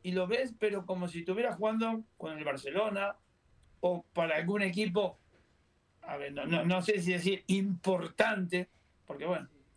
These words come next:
eh, eh, se, se, se siente él como protagonista de todo, y festeja los goles de, de una manera diferente, patea largo de,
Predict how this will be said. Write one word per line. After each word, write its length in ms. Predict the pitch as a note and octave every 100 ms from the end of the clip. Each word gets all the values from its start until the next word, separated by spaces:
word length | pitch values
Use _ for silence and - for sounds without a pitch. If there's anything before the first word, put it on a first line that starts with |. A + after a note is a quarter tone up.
| -
eh, 460 | D3 G#2+ F3 -
eh, 20 | -
se, 200 | - F3+
se, 220 | E3+ F#3
se 160 | - F#3
siente 400 | G#3 B3+ B3 A3
él 160 | A#3
como 240 | A3+ G#3+ G3+
protagonista 720 | F#3+ F3+ F3 E3+ F#3 A#3+ A3+
de 120 | F#3+
todo, 400 | F3 C4+ A3+ F3 _ _ _ _ -
y 80 | E3+
festeja 460 | D#3+ D#3+ A3 A3
los 160 | G#3 F3
goles 360 | E3+ G3 F3+ E3+
de, 160 | D3+
de 120 | D3 F3+
una 140 | F#3
manera 400 | E3+ D#3+ F#3 F3+
diferente, 720 | E3 C3+ C#3 G3 F#3+ F3 F3 _ - - _ -
patea 340 | F3+ F3+ A3
largo 320 | A3 A#3 G#3
de, 220 | F#3+ E3+